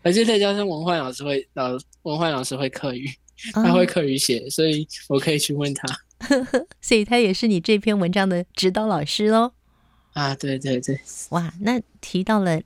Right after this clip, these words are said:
Speaker 2: 李文焕老师，我们也要谢谢易泰。在上一次呢，我们访问文焕老师的时候，你有发声来谈一段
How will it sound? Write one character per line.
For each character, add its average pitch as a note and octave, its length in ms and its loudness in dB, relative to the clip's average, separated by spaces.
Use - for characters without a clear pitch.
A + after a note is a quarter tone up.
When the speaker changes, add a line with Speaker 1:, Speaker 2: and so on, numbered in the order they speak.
Speaker 2:
李 E3+ 240 0
文 E3 200 0
焕 G#3+ 220 2
老 F3 180 -2
师， E3+ 340 -2
我 E3+ 100 2
们 F#3 120 2
也 F3 80 2
要 D#3 240 -4
谢 F3+ 200 -2
谢 E3 280 -2
易 G3+ 160 0
泰。 F3 320 0
在 G3 180 4
上 B3 240 0
一 G3 60 4
次 - 180 2
呢， E3+ 200 2
我 D#3 60 2
们 D#3 160 0
访 E3 200 -2
问 E3 340 2
文 E3+ 140 2
焕 G#3+ 180 2
老 E3+ 160 0
师 A#3 180 -4
的 C4+ 160 2
时 G3+ 160 2
候， A3+ 300 4
你 A3 100 4
有 A3+ 140 6
发 G#3+ 240 -2
声 A3+ 400 2
来 F3 160 -2
谈 E3 340 0
一 F3+ 40 -2
段 F3+ 320 0